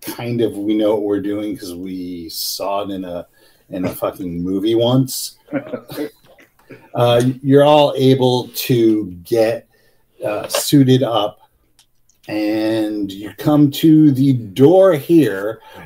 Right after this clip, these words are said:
where you see another one of those red, um, lights th-,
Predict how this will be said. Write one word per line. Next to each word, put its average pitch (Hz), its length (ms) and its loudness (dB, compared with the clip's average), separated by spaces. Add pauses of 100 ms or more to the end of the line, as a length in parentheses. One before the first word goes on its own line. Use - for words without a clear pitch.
where 123 280 2
you 123 180 -2
see 139 300 2
another 120 380 4
one 117 180 -2
of 113 100 -2
those 107 320 -2
red, 107 640 -4 (460)
um, 95 520 -6 (560)
lights 120 760 -4 (180)
th-, 113 140 -12